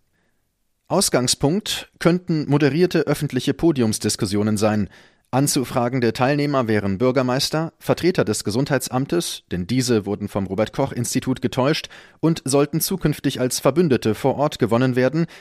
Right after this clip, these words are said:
verpflichtet vor allem den Bürgern, Vertreter der Ärzteschaft sowie Vertreter von Kritikern der Maßnahmen, insbesondere in Berufen mit allgemeiner Verantwortung wie kritische Lehrer, kritische Ärzte, kritische Staatsanwälte. Schließlich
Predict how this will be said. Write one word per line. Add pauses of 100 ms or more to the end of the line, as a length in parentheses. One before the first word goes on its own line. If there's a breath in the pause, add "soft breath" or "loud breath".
verpflichtet
vor
allem
den
Bürgern, (400 loud breath)
Vertreter
der
Ärzteschaft
sowie
Vertreter
von
Kritikern
der
Maßnahmen, (280 loud breath)
insbesondere
in
Berufen
mit
allgemeiner
Verantwortung
wie
kritische
Lehrer, (220 loud breath)
kritische
Ärzte,
kritische
Staatsanwälte. (160)
Schließlich